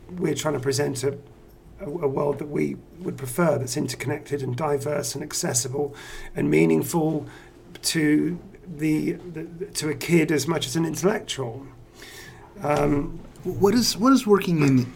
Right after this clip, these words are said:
Speaker 2: installation form give you as a tool to do that,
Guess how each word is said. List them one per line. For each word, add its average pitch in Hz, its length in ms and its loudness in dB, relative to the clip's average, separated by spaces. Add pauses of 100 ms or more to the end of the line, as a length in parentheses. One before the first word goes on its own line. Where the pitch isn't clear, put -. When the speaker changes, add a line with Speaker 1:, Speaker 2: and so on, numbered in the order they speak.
Speaker 2:
installation 131 600 4
form 113 600 0 (880)
give 147 200 4
you 139 140 8
as 123 120 2
a 120 40 0
tool 120 600 4 (340)
to - 140 2
do 123 840 0 (300)
that, 117 300 0